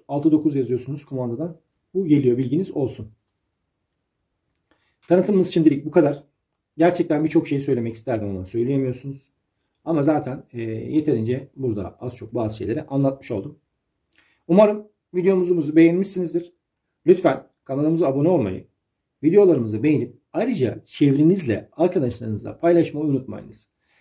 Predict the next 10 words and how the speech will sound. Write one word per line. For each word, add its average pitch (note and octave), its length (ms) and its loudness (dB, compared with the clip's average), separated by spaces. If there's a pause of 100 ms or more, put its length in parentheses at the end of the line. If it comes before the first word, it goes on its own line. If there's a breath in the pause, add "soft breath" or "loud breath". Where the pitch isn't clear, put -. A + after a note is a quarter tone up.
(140)
Sizin G#3+ 300 0
izlediğiniz G3+ 440 4
kadarıyla A2 640 -2 (380)
en C4+ 100 4
azından F#3 320 4
sevdiğiniz F3+ 580 6
arkadaşlarınızla F#3+ 800 -2
bu A3+ 100 -4
videoları C3+ 400 4
paylaşın. G3 500 2